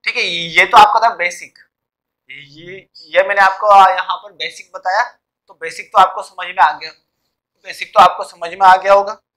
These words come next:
अब हम समझते हैं classification। ठीक है, तो देखते हैं बच्चों classification, classification of, classification of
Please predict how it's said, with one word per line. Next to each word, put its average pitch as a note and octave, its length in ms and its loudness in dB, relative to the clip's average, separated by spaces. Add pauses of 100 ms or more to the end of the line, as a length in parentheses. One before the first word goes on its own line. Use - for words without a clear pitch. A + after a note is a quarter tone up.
(320)
अब E3+ 100 2
हम - 920 -6
समझते E3 400 -10
हैं A3 180 -10
classification। D#3+ 800 -4 (520)
ठीक G#3 160 -4
है, F#3 100 2 (440)
तो A3 80 -10
देखते F#3 300 -6
हैं F#3 60 -4
बच्चों F3 220 -6
classification, E3+ 800 -6 (680)
classification F#3 880 -2
of, F3+ 240 -2 (1900)
classification E3+ 1040 0
of D#3 340 0